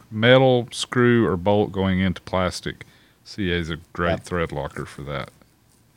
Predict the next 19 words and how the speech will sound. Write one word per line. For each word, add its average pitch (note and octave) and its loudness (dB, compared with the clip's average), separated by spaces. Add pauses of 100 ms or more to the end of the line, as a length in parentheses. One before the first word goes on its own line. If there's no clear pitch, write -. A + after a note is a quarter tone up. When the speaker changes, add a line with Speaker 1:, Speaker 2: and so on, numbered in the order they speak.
(400)
Speaker 2:
Anything A#2 4
metal G#2+ 8
into G#2 0
Speaker 1:
About G2 6
Speaker 2:
plastic. F2 -2
Speaker 1:
the - 0
only G2 4
Speaker 2:
So F#2+ 6
Speaker 1:
place F#2+ 4
I F#2+ -4
can D#2 -8
think F2+ -4
of D#2+ -6
you D2+ -8
would D2+ -8
really D#2 -6
use D#2+ -6
it. D2 -8 (280)
Speaker 2:
Mm-hmm. D3+ 2